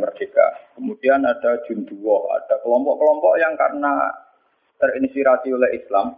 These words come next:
termasuk kelompok pembunuh diri dan sebagainya. Kemudian menye-, mereka menjadi firqah, hanya karena meyakini satu dua kebenaran yang ingin diperjuangkan.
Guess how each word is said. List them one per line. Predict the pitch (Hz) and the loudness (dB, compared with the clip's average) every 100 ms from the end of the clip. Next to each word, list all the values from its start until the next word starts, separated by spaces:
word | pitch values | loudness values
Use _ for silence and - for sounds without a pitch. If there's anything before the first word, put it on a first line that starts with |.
| 139 | -6
termasuk | 104 104 - | -2 -2 -2
kelompok | 104 104 - | -2 -2 -2
pembunuh | - 101 107 104 | -2 -2 -2 -2
diri | 107 101 98 | -2 -2 -2
dan | 104 98 | -4 -4
sebagainya. | 104 101 - - - - _ _ _ _ - | -2 -2 0 -4 -4 -8 _ _ _ _ -6
Kemudian | 165 160 220 | -2 2 2
menye-, | 220 208 208 196 | 2 2 2 2
mereka | 196 202 214 208 | 0 2 2 0
menjadi | 170 165 - | -2 -4 -8
firqah, | - - - - 117 | -4 -2 -2 -2 2
hanya | 143 151 | 2 4
karena | 143 180 196 175 | 2 2 0 0
meyakini | 165 160 156 151 143 135 156 175 | 2 2 2 0 0 0 0 2
satu | 135 143 139 | 2 2 0
dua | 123 120 | 2 2
kebenaran | 123 113 107 120 151 | 0 -2 2 2 0
yang | 147 - - _ _ _ _ _ _ _ 123 | -2 -4 -10 _ _ _ _ _ _ _ 2
ingin | 135 160 | 2 4
diperjuangkan. | 127 117 110 92 - | 0 -2 2 2 0